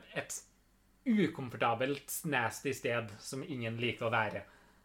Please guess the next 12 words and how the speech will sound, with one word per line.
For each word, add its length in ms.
eh, 280
rett 180
og 80
slett. 260
Eh, 240
du 160
har 180
våpnene, 540
eh, 160
som 360
aldri, 500
eh, 360